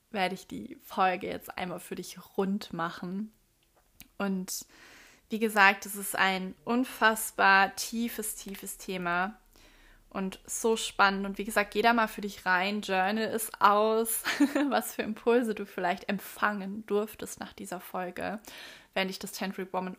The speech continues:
Online Retreat ruft, und schau in den Shownotes vorbei. Und ja, lass uns einfach in den Austausch gehen und uns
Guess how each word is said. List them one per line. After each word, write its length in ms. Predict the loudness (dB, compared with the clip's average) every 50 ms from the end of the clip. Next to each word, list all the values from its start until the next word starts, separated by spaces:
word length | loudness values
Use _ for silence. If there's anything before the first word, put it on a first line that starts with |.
| 0
Online 340 | 0 2 2 2 2 0 0
Retreat 480 | -2 -6 -8 -10 -6 -6 -6 -6 -6 -12 -8
ruft, 320 | -6 -6 -6 -6 -8 -12 -10
und 100 | -6 -6
schau 220 | -4 -2 -2 -4
in 100 | -4 -6
den 120 | -8 -6 -6
Shownotes 600 | -4 -2 -2 -2 -2 0 -2 -4 -6 -8 -10 -8
vorbei. 680 | -8 -10 -2 0 0 2 2 2 0 0 -2 -4 -6 -10 -16 -20 -20 -20 -20 -20 -20 -20 -20 -20 -20 _ -20 _ _ _ -4
Und 600 | -2 -2 0 0 -2 -2 -4 -6 -6 -8 -10 -8 -6
ja, 280 | 0 4 4 6 6
lass 220 | 4 0 -2 -2 -4
uns 140 | -4 -4
einfach 340 | 0 -2 -2 -2 -2 -8 -8
in 80 | -8 -8
den 140 | -6 -2 0
Austausch 600 | 0 2 0 0 -4 -6 -4 -4 -4 -6 -8 -10
gehen 320 | -8 -8 -6 -6 -8 -8 -8
und 260 | -10 -12 -14 -14 -16
uns 140 | -16 -16